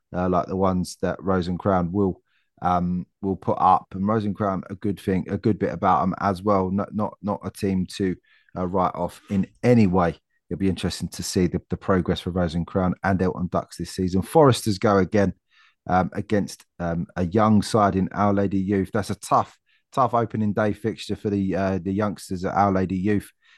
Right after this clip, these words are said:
Gibbs, because Foresters, as we know, um, they get better every year. They're, they're started from nothing, don't forget, from adverts looking for players, uh, and they've, they forged this squad. They got cup finals together. They finished, uh, in the top places,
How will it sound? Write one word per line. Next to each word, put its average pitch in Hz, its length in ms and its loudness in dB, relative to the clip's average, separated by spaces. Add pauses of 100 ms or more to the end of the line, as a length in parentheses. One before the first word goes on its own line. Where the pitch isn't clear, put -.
(180)
Gibbs, 101 260 -4
because - 360 -4
Foresters, 98 480 0
as 92 180 0
we 95 140 -2
know, 95 260 2 (480)
um, 98 300 -4
they 127 100 -6
get 151 240 -2
better 120 260 2
every 110 200 0
year. 110 320 0
They're, 110 240 -4
they're 113 220 -2 (120)
started 202 500 -2
from 139 280 -4
nothing, 120 440 0
don't 95 240 -8
forget, 95 400 -4
from 107 280 0
adverts 117 600 2
looking 113 280 -2
for 98 100 -2
players, 95 520 2 (460)
uh, 92 320 4
and 107 180 4
they've, 104 380 2
they 104 120 0
forged - 440 0
this 120 140 -2
squad. 117 380 0
They 117 80 2
got - 280 -4
cup - 240 0
finals 120 400 -2
together. 117 340 -4
They 107 140 -2
finished, - 460 -4 (440)
uh, 92 100 -4
in 101 120 -6
the 104 80 -4
top - 300 -2 (160)
places, 107 540 2